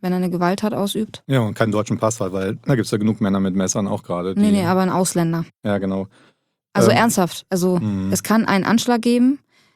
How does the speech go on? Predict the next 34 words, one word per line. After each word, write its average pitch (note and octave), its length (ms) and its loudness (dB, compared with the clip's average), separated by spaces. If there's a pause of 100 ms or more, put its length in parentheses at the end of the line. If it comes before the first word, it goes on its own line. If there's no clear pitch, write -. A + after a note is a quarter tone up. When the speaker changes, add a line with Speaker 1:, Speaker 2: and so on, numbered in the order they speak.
(320)
Speaker 1:
dann G3 260 2
wird F#3 240 0
die F#3+ 360 2
A F#3 140 2
F F3+ 100 -4
D G3 100 0
noch G3+ 440 0
mehr G#3+ 180 -2
Zustimmung A#3 460 0
haben, A3+ 120 2
weil G3 120 2
sie F3+ 40 -4
sagt, F#3 160 0
„Was, E3+ 260 -2
wir E3+ 240 -2
haben F3+ 140 2
doch E3+ 160 -2
gesagt, F#3+ 300 0
ihr A3+ 80 -4
kriegt A3 220 -4
es G#3+ 100 -4
nicht A3+ 140 2
hin, G#3 160 2
ihr F3 80 -2
kriegt - 240 -12
die - 80 -8
echte F3 260 -2
Migrationswelle G3 920 2
in F#3 60 -4
Anführungsstrichen F#3 540 -2
nur F3+ 80 2
mit F3+ 120 -2
uns A#3 240 0
hin.“ C4 200 4